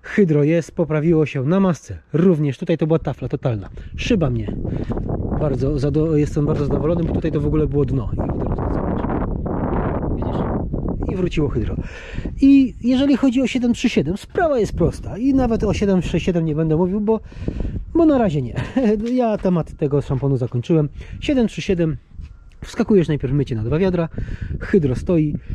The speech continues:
wlewasz sobie świeżej wody dziesięć litrów, wlewasz osiemdziesiąt mililitrów szamponu, sto mililitrów szamponu, najlepiej ciepła, e, i jedziesz na jedno wiadro,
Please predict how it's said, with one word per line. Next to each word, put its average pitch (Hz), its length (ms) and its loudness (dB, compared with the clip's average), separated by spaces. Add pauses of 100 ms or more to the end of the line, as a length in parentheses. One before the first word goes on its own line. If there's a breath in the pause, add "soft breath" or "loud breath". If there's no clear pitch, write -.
(120)
wlewasz 165 540 0
sobie 110 360 -6
świeżej 190 460 2
wody 147 240 0
dziesięć 165 320 -2
litrów, 123 340 -2
wlewasz 139 320 0
osiemdziesiąt 156 480 -2
mililitrów 131 420 -4
szamponu, 156 440 2 (280 soft breath)
sto - 340 0
mililitrów 165 460 4
szamponu, 143 380 0 (320 loud breath)
najlepiej 160 380 0
ciepła, - 460 -2 (680 loud breath)
e, 156 240 2 (120)
i 302 100 6
jedziesz 156 440 0 (440)
na 247 140 2
jedno 190 320 4
wiadro, - 480 -6